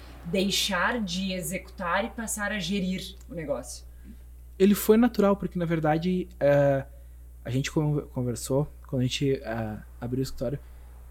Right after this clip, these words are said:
Speaker 2: a Letícia, a gente conversou e definiu algumas coisas.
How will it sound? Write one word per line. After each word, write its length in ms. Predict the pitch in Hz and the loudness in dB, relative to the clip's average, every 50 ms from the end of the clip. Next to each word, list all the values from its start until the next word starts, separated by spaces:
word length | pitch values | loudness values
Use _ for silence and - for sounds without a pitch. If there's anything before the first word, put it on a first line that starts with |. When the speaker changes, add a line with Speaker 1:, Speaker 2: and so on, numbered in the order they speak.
| - - | -10 -6
Speaker 2:
a 60 | 139 | -4
Letícia, 380 | 131 131 123 - 147 135 - 151 | -4 -2 -2 -4 -4 -4 -2 -2
a 20 | |
gente 160 | 147 143 - | -4 -4 -4
conversou 480 | - 156 147 147 131 - - 156 147 156 | -4 -4 -4 -4 -4 -4 -2 0 0 2
e 340 | 160 170 170 170 175 170 - - - - - - | 2 2 2 0 0 -2 -6 -10 -16 -16 0 2
definiu 360 | 170 170 - - 175 170 170 | 4 4 4 2 0 0 0
algumas 320 | 165 165 175 180 180 - | 0 0 0 -2 -4 -4
coisas. 480 | - - 151 143 127 113 107 - - | 0 2 2 2 2 0 -4 -8 -12